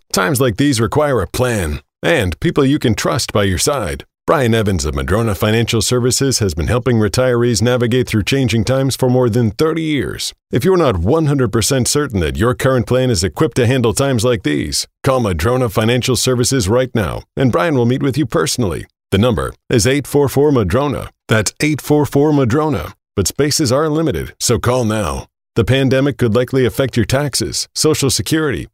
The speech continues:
your investments, your healthcare, and a lot more. So now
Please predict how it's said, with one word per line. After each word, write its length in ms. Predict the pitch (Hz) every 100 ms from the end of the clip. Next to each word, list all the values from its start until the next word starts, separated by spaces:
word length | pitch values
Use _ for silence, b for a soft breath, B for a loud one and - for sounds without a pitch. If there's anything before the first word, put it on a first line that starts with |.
| -
your 160 | 92
investments, 720 | 80 67 123 - 85 58 - -
your 140 | 117 95
healthcare, 580 | 175 165 - 78 58 - -
and 240 | 139 151
a 100 | 113
lot 400 | 98 98 120 127
more. 380 | 107 95 65 65 - _ -
So 180 | 127 127
now 360 | 160 175 165